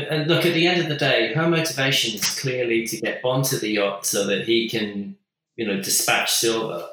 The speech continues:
Um, but there is, there is far more going on there. As Lisa said before, you know, al-, although, uh, Berenice does a really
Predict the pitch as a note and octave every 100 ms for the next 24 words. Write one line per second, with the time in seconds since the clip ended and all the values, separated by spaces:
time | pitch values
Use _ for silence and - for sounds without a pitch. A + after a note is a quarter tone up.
0 | - G#2+ G#2 G2+ G2 A2+ A2+ B2+ B2+ B2
1 | A#2 - - - - - B2+ B2+ - -
2 | F3 F3+ C#3+ C#3 C3+ A#2+ A2+ G#2+ G#2+ G#2
3 | G2 F#2 F#2 F#2 F#2 - - - - -
4 | A2+ - C#3 C#3 A#2+ A2+ G#2+ G#2 - -
5 | A2+ A2+ F#2+ F2+ - - _ _ _ _
6 | A#2 G#2 G2+ G2+ - - - - - -
7 | B2 A#2 B2 A#2 D#3 E3 D#3+ D3 - -
8 | A#2+ A2+ B2+ B2 A#2 A#2 A2+ - - A#2+
9 | A2+ - F#2+ G2+ B2+ C#3 A2+ G#2+ G#2 G2